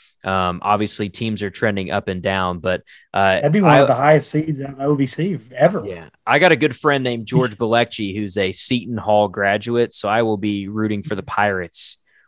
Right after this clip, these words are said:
Speaker 1: one hundred percent if that is
Speaker 2: <laughs>
Speaker 1: the, uh, the outcome there. If it's Seton Hall versus Murray State, I will be a
Speaker 2: Mm-hmm.
Speaker 1: gigantic Seton Hall booster at that point. Um, <laughs> looking at some of the other teams that have clinched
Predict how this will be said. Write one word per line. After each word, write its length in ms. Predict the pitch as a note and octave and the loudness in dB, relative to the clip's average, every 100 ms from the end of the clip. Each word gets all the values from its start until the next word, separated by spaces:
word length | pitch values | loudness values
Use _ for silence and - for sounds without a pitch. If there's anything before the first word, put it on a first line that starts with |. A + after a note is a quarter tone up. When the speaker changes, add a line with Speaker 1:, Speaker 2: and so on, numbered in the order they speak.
| _ | _
Speaker 1:
one 160 | G#2 F#2+ | -6 -2
hundred 300 | G#2+ A2 D#3 | -2 -2 -2
percent 440 | - - G2+ F2 | -2 -2 -2 -4
if 120 | F2+ | -6
that 260 | F3+ G#2+ G2+ | -2 2 2
is 380 | G2+ G2 F#2 - | 0 -4 -6 -8
Speaker 2:
<laughs> 100 | G2 | -6
Speaker 1:
the, 240 | G2 F#2+ | -4 -2
uh, 200 | F#2 F2+ | 0 -2
the 160 | F2 F#2+ | -2 0
outcome 460 | G2 F#2 - F#2+ F2+ | 0 -2 -6 -8 -6
there. 240 | F2 F2 | -6 -8
If 120 | E2 - | -12 -14
it's 160 | F2 | -8
Seton 280 | - A2+ D2 | -6 -6 -4
Hall 140 | G#2 G2+ | -2 -2
versus 400 | F#2+ F#2 - G2 | -4 -10 -12 -10
Murray 240 | G2 F#2 | -8 -8
State, 420 | - F#2+ F#2 F2+ _ - - _ | -6 -4 -4 -6 _ -20 -20 _
I 140 | G2 | -2
will 100 | G2+ | 0
be 200 | F#2+ G2+ | 0 0
a 100 | F2+ | 0
Speaker 2:
Mm-hmm. 80 | G2 C3+ | -2 -8
Speaker 1:
gigantic 600 | - G#2 F2 G#2+ G#2 F#2 | -4 -2 -2 -2 -4 -4
Seton 280 | - A2+ F2+ | -6 -6 -6
Hall 420 | G2 G2 F#2+ F#2 | -4 0 2 0
booster 580 | F2+ G2 G#2 - F#2 F2 | -2 -4 -4 -4 -8 -8
at 140 | F2 F2+ | -8 -6
that 200 | F2 - | -6 -6
point. 320 | F#2+ F#2 E2 _ - _ - | -10 -10 -10 _ -20 _ -6
Um, 500 | F#2+ F2+ F2 E2 E2+ D#3+ - _ _ _ | 0 0 -2 -6 -6 -8 -8 _ _ _
<laughs> 500 | _ F3 - - _ | _ -20 -20 -20 _
looking 240 | C#3+ D#3 | 4 6
at 80 | D#3+ | 6
some 240 | - F3 E3 | 4 2 6
of 40 | |
the 120 | D#3 | 6
other 160 | D3 D3 | 6 4
teams 320 | - D#3 C#3+ | 2 0 2
that 120 | C3+ | 2
have 160 | B2 G2+ | 0 -4
clinched 520 | - D3+ D3+ C#3+ - | 0 2 4 0 -10